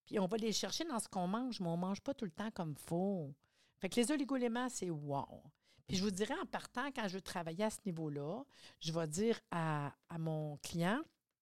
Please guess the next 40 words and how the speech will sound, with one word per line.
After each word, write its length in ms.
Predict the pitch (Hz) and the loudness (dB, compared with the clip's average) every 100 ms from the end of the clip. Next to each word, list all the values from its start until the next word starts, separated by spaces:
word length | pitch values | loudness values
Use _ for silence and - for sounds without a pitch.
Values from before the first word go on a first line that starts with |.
| _ _ _ - - | _ _ _ -20 -4
première 280 | 190 190 170 | 2 4 4
chose 200 | 220 208 | 2 2
que 120 | 170 | 2
je 100 | 160 | 2
fais, 220 | 226 262 302 | 2 0 -2
c'est 120 | 190 | -2
d'essayer 400 | 175 - 190 269 | -2 -2 -2 -2
de 60 | |
trouver 520 | - - 175 185 226 262 - _ _ _ | -4 -6 0 2 2 -4 -12 _ _ _
lequel 1000 | 185 220 - - 254 254 254 170 139 131 - _ _ _ _ _ 160 | 4 6 4 0 4 4 4 0 -4 -6 -10 _ _ _ _ _ -10
des 320 | 185 180 190 | 2 4 6
oligoéléments 540 | 254 208 214 196 233 254 | 4 8 8 8 4 0
complexes, 580 | - 233 - 165 165 - | 4 4 4 -6 -8 -8
parce 180 | 180 - | -6 -2
qu'il 120 | 190 | 4
y 20 | |
a 20 | |
déjà 140 | 214 339 | 4 4
des 120 | 359 | 2
formules 440 | - 156 175 311 | 2 4 4 4
qui 80 | 262 | 0
existent 420 | 160 151 220 - | -4 0 -2 -2
pour 60 | 170 | -10
travailler 400 | - 151 151 202 | -6 -4 -2 -2
les 120 | 175 | -4
terrains. 400 | - 147 127 131 - _ _ _ _ _ - - - - | -4 -6 -6 -8 -12 _ _ _ _ _ -18 -18 -18 -4
Puis 140 | 208 | 0
je 100 | 165 | 2
vais 60 | 160 | 2
vous 160 | 156 | 2
en 100 | 165 | 0
parler 280 | 170 185 277 | 2 0 0
d'une 240 | 247 175 160 | 2 2 0
coupe, 280 | - - - | -6 -8 -10
OK ? 140 | - | -6
Les, 360 | 220 262 185 190 | -4 -2 0 0
les 180 | 180 240 | 2 2
plus 240 | 240 277 | 4 6
importants 480 | 277 240 - 226 196 | 6 4 2 6 4
pla-, 200 | - 165 | 2 -14